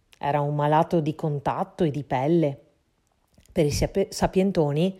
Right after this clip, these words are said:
un maledetto da Dio. Ero in carcere. A quel tempo il carcerato era considerato uno che era giustamente punito.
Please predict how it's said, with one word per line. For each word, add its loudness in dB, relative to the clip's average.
un -2
maledetto 2
da 0
Dio. -6
Ero 8
in 2
carcere. -2
A 0
quel 4
tempo 4
il 4
carcerato 0
era 0
considerato 0
uno -2
che 0
era 6
giustamente -2
punito. -4